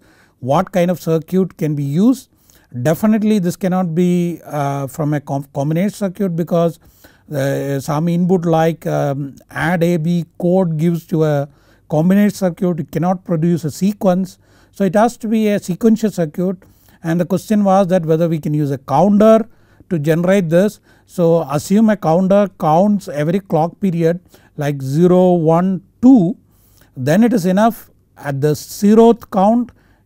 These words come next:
a pulse is generated for these two signal, uh, separately. At the, at the count one this is generated, at the count two this is generated. So at least for this part of the game a mode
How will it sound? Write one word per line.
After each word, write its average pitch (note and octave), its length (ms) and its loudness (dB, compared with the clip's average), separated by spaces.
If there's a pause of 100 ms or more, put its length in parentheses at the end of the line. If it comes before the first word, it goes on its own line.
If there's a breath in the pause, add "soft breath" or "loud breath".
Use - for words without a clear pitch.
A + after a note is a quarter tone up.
(120)
a D3+ 220 -2
pulse D#3 420 -4
is D#3+ 120 -4
generated D3+ 640 -2
for D3+ 300 -4
these D3+ 400 -2
two F3 180 -2
signal, F#3 500 -4 (640 soft breath)
uh, A#2+ 220 -4
separately. G#3 720 -2 (920)
At D3 120 -4
the, D3 220 -4
at D3+ 100 -4
the D#3 80 -2
count G#3 360 2
one G3+ 420 4
this E3+ 180 2
is F3+ 140 0
generated, D#3 640 0
at C3+ 140 -4
the C3+ 80 -4
count D3 440 -2 (160)
two G#3+ 280 0
this D3 180 -2
is D#3 80 -2
generated. C#3 640 -4 (320 soft breath)
So - 160 -4
at E3 140 0
least A#3 260 2
for F#3 180 -2
this E3 360 2
part F3+ 360 0
of F#3+ 140 0
the F3+ 80 0
game F3 420 0 (360 soft breath)
a D3 220 -2
mode D#3 380 2